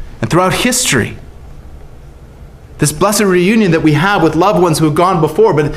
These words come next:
especially this blessed reunion that we have with Christ. Now, Joseph didn't understand this as fully as we do, living as we do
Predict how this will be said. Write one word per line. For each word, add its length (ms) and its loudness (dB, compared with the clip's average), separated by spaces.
especially 480 0
this 140 2
blessed 260 0
reunion 540 4
that 80 2
we 120 4
have 260 2
with 160 2
Christ. 720 0
Now, 140 4
Joseph 340 2
didn't 160 2
understand 500 2
this 160 2
as 320 0
fully 520 0
as 280 0
we 180 2
do, 300 4
living 460 4
as 180 2
we 120 4
do 400 4